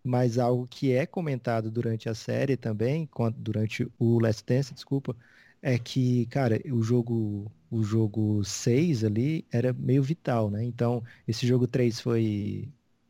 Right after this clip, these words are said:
foi a surra, né? Um recorde absoluto,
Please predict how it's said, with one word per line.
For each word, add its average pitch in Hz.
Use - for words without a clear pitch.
foi 98
a 117
surra, 180
né? 135
Um 110
recorde 120
absoluto, 117